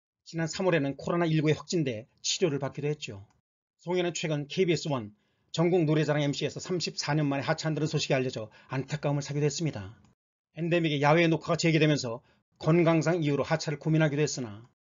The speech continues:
제작진과 스튜디오 녹화로 방송에 계속 참여하는 방안 등을 논의해왔죠. 송혜 측근은 송혜 선생님의 일상생활에는 어려움이 없으나 아무래도 나이가 있으시다 보니 야외에서 몇 시간씩 하는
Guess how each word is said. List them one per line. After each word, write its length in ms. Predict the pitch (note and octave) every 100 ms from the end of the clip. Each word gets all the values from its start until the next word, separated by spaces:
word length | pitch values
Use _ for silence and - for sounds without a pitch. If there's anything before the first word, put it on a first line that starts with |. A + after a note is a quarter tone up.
| _
제작진과 560 | - E3+ F3 F3+ E3+
스튜디오 420 | D#3 - - E3+ E3
녹화로 480 | D#3+ D3+ C3+ A#2+ - _ -
방송에 440 | D3+ D#3 E3 D#3+
계속 460 | - E3 F3+ F#3+ -
참여하는 360 | - F#3 D#3+
방안 240 | C#3 C#3 B2
등을 120 | A#2
논의해왔죠. 760 | C3 C#3 C#3 D3 D3 A2+ G2 - _ _ _ _
송혜 280 | - E3+ E3+
측근은 340 | - - E3+
송혜 260 | C3+ F#3 F3
선생님의 440 | F#3 E3 E3 E3
일상생활에는 600 | D#3 - E3 E3 D3+ C#3 C#3+
어려움이 300 | D#3 D#3+ D#3+
없으나 420 | D3 E3 B2 A#2+ - _ -
아무래도 420 | D#3+ E3 E3 E3
나이가 240 | C#3+ C#3+
있으시다 480 | D#3 D3 - - D#3+
보니 260 | C#3 C3 B2+
야외에서 440 | C#3+ D3 D3+ D3+
몇 160 | C3+ D#3
시간씩 460 | - F3+ E3+ -
하는 280 | D3 B2+ B2+